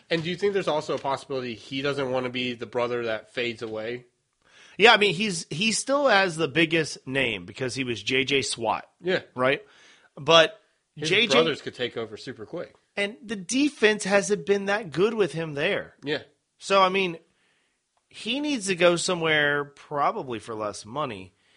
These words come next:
Speaker 2: and be a part of a unit with some dogs on it.
Speaker 1: Kansas City. <laughs>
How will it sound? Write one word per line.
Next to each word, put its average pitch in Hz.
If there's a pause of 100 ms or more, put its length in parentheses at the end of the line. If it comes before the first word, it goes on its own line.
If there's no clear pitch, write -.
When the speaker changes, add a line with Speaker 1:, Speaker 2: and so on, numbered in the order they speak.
(240)
Speaker 2:
and 143
be 160
a 180
part 180
of 151
a 147
unit 156
with 147
some 131
dogs 131
on 104
it. - (120)
Speaker 1:
Kansas 110
City. - (800)
<laughs> 190